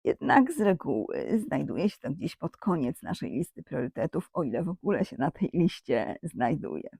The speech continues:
prawda? Dlatego też, jeżeli czujesz, że Twoje ciało potrzebuje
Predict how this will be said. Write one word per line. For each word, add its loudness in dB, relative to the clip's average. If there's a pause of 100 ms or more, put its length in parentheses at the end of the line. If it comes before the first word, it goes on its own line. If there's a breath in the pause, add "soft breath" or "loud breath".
(160)
prawda? 0 (1600)
Dlatego 6
też, 2
jeżeli 0
czujesz, -6 (140)
że -12
Twoje -6
ciało 0
potrzebuje -2